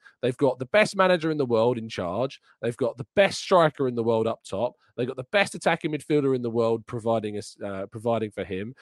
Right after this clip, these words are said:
They've got the best depth of any team in the entire world. What was the percentage chance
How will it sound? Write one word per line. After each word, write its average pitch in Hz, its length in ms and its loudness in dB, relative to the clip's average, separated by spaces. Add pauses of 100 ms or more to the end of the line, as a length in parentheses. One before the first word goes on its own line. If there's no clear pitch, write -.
(140)
They've 120 140 -2
got - 120 -2
the 117 80 -4
best - 340 2
depth - 320 2
of 143 80 -4
any 147 180 0
team 139 300 -2
in 120 80 -4
the 113 100 -4
entire 107 360 -2
world. 87 300 -2 (200)
What 427 100 4
was 339 100 2
the 277 80 -4
percentage 220 760 2
chance - 720 -2